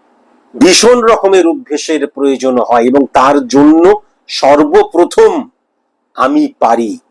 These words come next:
আমার দ্বারাই সম্ভব, এটাকে কিন্তু বিশ্বাস করতে হয়। আমাদের কেবলমাত্র যদি পশ্চিম বাংলাকে ধরি,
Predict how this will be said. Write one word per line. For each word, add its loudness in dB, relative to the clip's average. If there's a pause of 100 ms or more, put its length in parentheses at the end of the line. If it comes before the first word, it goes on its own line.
(600)
আমার 2
দ্বারাই 2
সম্ভব, -4 (760)
এটাকে 0
কিন্তু -2
বিশ্বাস -4
করতে -12
হয়। -12 (2000)
আমাদের 0 (840)
কেবলমাত্র 0
যদি -6
পশ্চিম -4
বাংলাকে 2
ধরি, -6